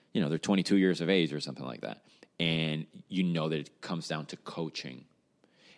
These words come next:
And even then, even with the current players, I believe that it's a coaching thing. And I think he could set 'em up differently and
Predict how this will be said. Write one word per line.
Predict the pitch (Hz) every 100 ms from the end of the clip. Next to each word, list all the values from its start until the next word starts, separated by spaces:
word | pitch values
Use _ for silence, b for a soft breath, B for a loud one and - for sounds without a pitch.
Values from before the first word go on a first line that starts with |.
| b
And | 78 80 78 78 -
even | 101 92 92 90 - b b _
then, | 92 82 87 80 80
even | 117 117 117
with | 92
the | 92
current | - 92 90
players, | - 85 80 78 -
I | 78
believe | 76 78 78 78
that | 76
it's | 73 -
a |
coaching | - 80 76 76 73 - _
thing. | - - 65 - _ _ b b b
And | 78 78 73
I | 71
think | - 76
he | 80
could | - 78 - _ _ -
set | - 82
'em | 80 80
up | -
differently | 80 - - 78 76 - b -
and | 73 71 69 69